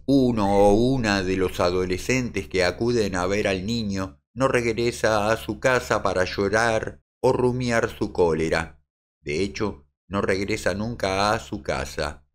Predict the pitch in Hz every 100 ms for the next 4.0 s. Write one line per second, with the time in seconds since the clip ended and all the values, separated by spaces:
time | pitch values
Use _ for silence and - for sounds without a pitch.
0 | _ _ _ _ _ - 80 98 104 110
1 | - 101 - 87 113 104 87 76 _ -
2 | 90 110 117 95 87 85 92 110 120 101
3 | 90 - 110 101 90 101 113 104 107